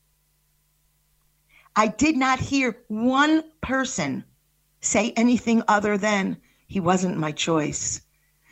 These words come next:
This doesn't look good. I'm giving you the ugliest part." And then followed with, "I hope I'm wrong. Let me be wrong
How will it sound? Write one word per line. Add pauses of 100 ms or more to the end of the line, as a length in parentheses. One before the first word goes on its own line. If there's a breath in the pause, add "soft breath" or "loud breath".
(180 soft breath)
This
doesn't
look
good.
I'm
giving
you
the
ugliest
part." (840)
And
then
followed
with, (720)
"I
hope
I'm
wrong. (1000 loud breath)
Let
me
be
wrong